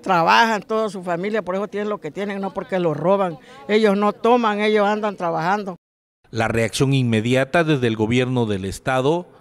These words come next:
Speaker 2: no se dejó esperar y se palpa con la presencia en la zona de ochenta elementos de la Policía Estatal Preventiva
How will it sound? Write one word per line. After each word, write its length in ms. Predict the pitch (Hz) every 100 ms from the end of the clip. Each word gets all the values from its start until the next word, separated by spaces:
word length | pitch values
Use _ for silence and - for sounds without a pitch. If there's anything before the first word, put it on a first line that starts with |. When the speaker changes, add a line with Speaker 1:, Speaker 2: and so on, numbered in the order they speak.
| -
Speaker 2:
no 200 | 139 180
se 160 | -
dejó 300 | 117 101 131
esperar 640 | 120 - 107 113 147 202 - - -
y 140 | - 196
se 140 | 208
palpa 440 | - 190 185 190 170
con 160 | 180
la 160 | 143 -
presencia 560 | 120 - 151 156 -
en 80 | 127
la 120 | 104
zona 400 | - 139 147 175
de 60 | 165
ochenta 440 | 120 - 143 147
elementos 580 | 127 113 120 135 131 170
de 100 | 165
la 140 | 143 -
Policía 460 | 110 104 - 131
Estatal 420 | 117 107 - 120
Preventiva 760 | 120 113 101 98 156 156 160